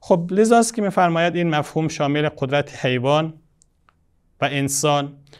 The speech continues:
حالا حیوان رو هم به دلیل همین که اگر در یک قسمت‌های موجودی که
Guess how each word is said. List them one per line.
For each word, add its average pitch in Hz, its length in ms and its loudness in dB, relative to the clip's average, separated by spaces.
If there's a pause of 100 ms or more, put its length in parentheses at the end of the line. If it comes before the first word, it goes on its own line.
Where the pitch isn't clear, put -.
(160)
حالا 135 260 0
حیوان 135 460 -2
رو 135 80 -2
هم 131 260 -4
به 127 100 -4
دلیل 123 360 -2
همین 131 320 -4
که 156 340 -2 (460)
اگر 131 300 2
در 123 360 -2
یک 139 260 -4
قسمت‌های 123 1000 -4 (160)
موجودی 120 540 -8
که 127 380 -6